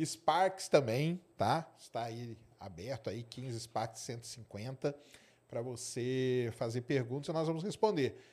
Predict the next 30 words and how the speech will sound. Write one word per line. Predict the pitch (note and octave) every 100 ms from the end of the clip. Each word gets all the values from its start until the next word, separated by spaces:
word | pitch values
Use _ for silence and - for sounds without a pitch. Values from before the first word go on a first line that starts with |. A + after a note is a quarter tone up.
| _ _
Lembrando | F3 F3+ D#3+ A3 A3+
que | - - F#3 A3+ C4+ - _ _ _
você | D3 E3 - E3+
assiste | E3+ D#3 - F#3 F#3+
essa | F#3 - F3+
live | D3+ F3+ E3 E3
lá | F3+
na | G3+
plataforma | G3 F#3 D#3 - E3 F3+ F3 C#3+
N | F#3+ F3+
V | C#3 G3
noventa | F3 D3
e | C3+
nove, | C#3+ F3+ D3+
então | C3 D#3
é | D#3
N | E3 D3
V | D3
noventa | D#3 C#3
e | B2+
nove | C#3+ E3 D3 D#3+ - - _ _ _
ponto | D3+ D3+
com | C#3 D3
ponto | D3+ D3 C#3+
B | C3+
R | C3+ D3 D3+
barra | B2 C3+ D3
Ciência | C#3+ - C3+ D3 C#3+
Sem | - C3 A2+
Fim. | - C#3 G3